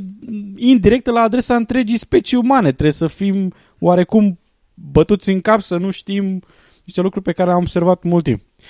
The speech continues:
Dar, chiar și dacă am ignorat tot ce s-a studiat până în prezent referitor la miere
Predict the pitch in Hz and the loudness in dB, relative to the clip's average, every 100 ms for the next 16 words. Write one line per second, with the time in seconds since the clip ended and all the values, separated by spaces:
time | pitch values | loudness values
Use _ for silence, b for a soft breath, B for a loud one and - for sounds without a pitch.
0 | b - 277 196 - _ _ _ - 254 | b -2 2 2 -2 _ _ _ -2 -2
1 | - 208 233 214 208 190 185 180 170 180 | -2 -2 -2 -2 -4 -2 -4 -2 -2 -2
2 | 175 185 - - 160 156 156 160 170 160 | -2 -4 -6 -10 -10 -6 -2 -2 0 -2
3 | 151 - 135 139 139 123 - 123 151 156 | -2 -2 0 0 0 -2 -4 -4 0 2
4 | 151 156 143 110 | 2 2 0 0